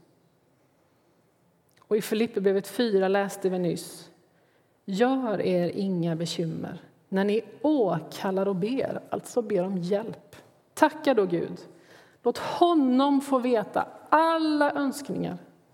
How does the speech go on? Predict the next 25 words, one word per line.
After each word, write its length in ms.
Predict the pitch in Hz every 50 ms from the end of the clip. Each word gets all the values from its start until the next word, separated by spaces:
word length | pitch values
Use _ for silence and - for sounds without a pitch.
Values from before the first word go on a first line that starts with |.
| _ _ _ _ _ _ _ _ _ - - - - - _ _ _ _ _ _ _ _ _
Då 160 | 220 285 311
ska 120 | 311 -
Guds 400 | 254 220 233 226 202 - - -
frid, 680 | - - - - - 262 285 285 247 214 190 180 175 190
som 200 | - - 226 226
är 40 | 233
mer 580 | 240 240 254 269 294 320 359 359 330 277 233 196
värt 460 | 190 175 196 185 175 175 180 - -
än 100 | 175 165
allt 240 | 180 - - - -
vi 60 | 175
tänker, 460 | - - - - - - - - 175 170 - - - _ _ _ _ _ _
ge 320 | 196 185 226 233 233 226
era 120 | 214 214 208
hjärtan 520 | 208 214 208 214 - - - 202 190 190
och 60 | 196
era 180 | 190 190 190 185
tankar 640 | 190 - - 214 202 190 170 - - 170 170 175
skydd 560 | 165 - - - - 190 175 170 175 170 - - - - -
i 60 | 196
Kristus 580 | - - - 185 170 - - - - 175 - -
Jesus." 520 | - - - - - 196 - - - - - _ _ _ _ _ _ _ _ _ _ _ _ _ _ _ _ - _ _ _ _ _ _ _ 190
Gud 500 | 190 190 233 302 330 330 311 247 - - -
är 340 | - 185 175 175 175 185 - - -
trofast 880 | - 294 294 240 185 - - - - 294 285 - - - - - -